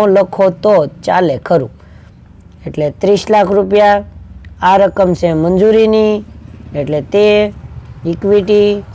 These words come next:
શેર મંજૂરી ખાતે. ઇક્વિટી શેર મંજૂરી ખાતે જમા પણ મિત્રો એ જ રકમ આવશે ત્રીસ લાખ રૂપિયા.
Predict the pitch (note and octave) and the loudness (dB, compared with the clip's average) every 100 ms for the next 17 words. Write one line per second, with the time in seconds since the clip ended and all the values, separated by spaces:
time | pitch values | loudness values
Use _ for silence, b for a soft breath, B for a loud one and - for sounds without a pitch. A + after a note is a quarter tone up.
0 | - - - - G3 G#3 G#3 G#3 G3 - | -20 -20 -18 -4 0 4 4 4 0 -6
1 | - - - - F3 F#3 F3+ G3+ G3+ G3+ | -20 -20 -20 -6 -2 2 2 4 4 2
2 | G3+ - - - - F3 - C3 A2+ - | 0 -6 -20 -18 -2 -2 -2 -8 -10 -18
3 | - - - - E3 G#3 G#3 G3+ G3 F3+ | -20 -20 -20 -8 -8 -2 -2 0 -2 2
4 | G3 F#3+ F3 F#3 G#3 G#3 F#3+ G#3 G3+ D#3+ | 0 2 0 2 2 2 2 -2 0 -2
5 | C#3 - - - - - E3 D3 F3 A3 | -4 -14 -20 -20 -20 -18 -10 -2 2 2
6 | A3 G3+ G#3 G3+ G3+ F#3+ D#3 D3 - - | 2 2 0 0 0 2 2 0 -10 -18
7 | - G3+ A3+ G3 G#3+ G3 G3+ G3 G3 - | -6 0 2 4 2 0 -2 0 0 0
8 | E3+ D3+ - - G3 F#3+ - E3+ F3+ F3+ | -4 -4 -8 -4 0 0 0 2 2 0
9 | - - - - - - - - - - | -8 -12 -12 -14 -14 -14 -14 -14 -12 -10
10 | - - | -12 -14